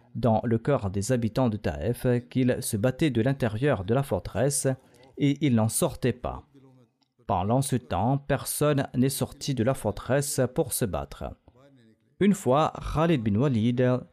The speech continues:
est sorti sur le champ de bataille et il a défié les braves de Thaqif, les invitant au duel, mais malgré ses appels répétés, personne n'est sorti de la forteresse.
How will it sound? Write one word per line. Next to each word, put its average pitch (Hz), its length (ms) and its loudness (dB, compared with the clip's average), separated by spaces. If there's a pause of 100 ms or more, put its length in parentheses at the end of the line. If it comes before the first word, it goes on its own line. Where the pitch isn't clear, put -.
(340)
est 131 140 4
sorti 143 480 0
sur 127 340 0
le 110 80 2
champ 151 220 0
de 131 100 2
bataille 101 680 -2
et 123 160 2
il 104 100 0
a 78 100 -4
défié 139 600 0
les 104 160 0
braves 117 580 0
de 123 160 2
Thaqif, 131 560 -2 (560)
les 117 180 2
invitant 139 520 0
au 160 100 2
duel, 110 540 0 (440)
mais 120 140 4
malgré 156 560 2
ses 151 320 0
appels 147 300 2
répétés, 131 720 2
personne 135 720 0
n'est 131 160 4
sorti 135 540 -4
de 113 100 0
la 127 100 0
forteresse. - 640 -10